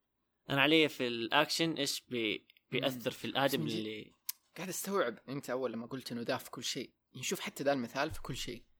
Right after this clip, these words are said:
Speaker 2: لو إنك فيجن، طيب هل أنت تاكل كارب قد كده ولا ترى ما أنت
Speaker 1: تتذكر ذيك
Speaker 2: فيجن
Speaker 1: في جوبلي؟
Speaker 2: أصلي؟ إيش؟
Speaker 1: اللي في جوبلي الفيجن، الحين صارت ميم في كل
Speaker 2: مم.
Speaker 1: مكان، إنه
Speaker 2: آسيا.
Speaker 1: اللي
Speaker 2: جوبلي
Speaker 1: لازم
Speaker 2: هذه قناة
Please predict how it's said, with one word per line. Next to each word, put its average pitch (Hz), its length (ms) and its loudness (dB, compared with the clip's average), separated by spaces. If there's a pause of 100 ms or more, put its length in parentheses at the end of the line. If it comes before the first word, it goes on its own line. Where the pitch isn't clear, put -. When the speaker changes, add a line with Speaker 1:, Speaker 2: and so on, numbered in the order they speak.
(420)
Speaker 2:
لو 139 180 0
إنك 135 240 -2
فيجن، 165 360 -2 (460)
طيب 139 180 -2
هل 165 240 2
أنت 165 240 -4
تاكل 165 500 0
كارب 160 480 2
قد 143 320 -4
كده 196 340 4
ولا 165 200 4
ترى 208 220 0
ما 247 80 2
أنت 370 140 0
Speaker 1:
تتذكر 208 240 8
ذيك 190 120 12
Speaker 2:
فيجن 214 140 10
Speaker 1:
في - 100 8
جوبلي؟ 208 280 10
Speaker 2:
أصلي؟ - 920 -6
إيش؟ 123 80 -12 (120)
Speaker 1:
اللي 139 140 0
في 143 80 2
جوبلي 156 280 8
الفيجن، 135 440 4
الحين 160 160 0
صارت 165 240 6
ميم 139 320 2 (560)
في 123 100 -10
كل 165 100 2
Speaker 2:
مم. 156 80 6
Speaker 1:
مكان، 135 280 2
إنه 156 480 4
Speaker 2:
آسيا. 135 280 -2 (680)
Speaker 1:
اللي 135 120 2
Speaker 2:
جوبلي 147 300 8
Speaker 1:
لازم 135 60 10
Speaker 2:
هذه 131 100 10
قناة 131 220 2